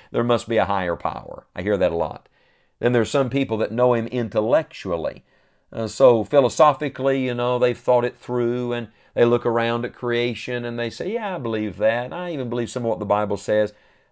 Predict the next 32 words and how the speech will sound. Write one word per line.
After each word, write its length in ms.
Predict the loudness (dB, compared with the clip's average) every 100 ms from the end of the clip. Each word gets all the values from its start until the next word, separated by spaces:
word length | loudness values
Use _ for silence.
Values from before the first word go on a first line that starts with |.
| -6
But 100 | -6
it's 100 | -4
just 200 | -4 -4
a 40 |
mere 220 | -2 -2
intellectual 760 | 0 -2 -2 2 2 2 -6 -4
knowledge. 480 | 0 0 0 -4 -4
And 180 | -6 -4
then 200 | -6 -2
there 160 | -2
are 60 | 0
those 340 | 0 -2 -4
who 80 | -8
know 200 | -4 -4
Him 200 | -4 -8
intimately. 680 | -8 -10 -10 -10 -8 -10 -12 _ _ _ _ _ _ _ -10
Those 280 | -2 0 0
who've 160 | -2
come 140 | -2 0
to 80 |
know 400 | 4 4 4 0 -2
the 80 |
Lord 320 | 0 2 0 2
God 520 | 4 4 2 -2 -12 _ _ _ _ -4
through 160 | 0
His 200 | 0 0
Son, 180 | -2 -2
the 80 | 2
Lord 200 | 0 0
Jesus 420 | -4 -4 -6 -12
Christ, 640 | 0 0 0 -6 -12 -20 _ _ _ _
personally. 600 | -2 -2 -2 -8 -8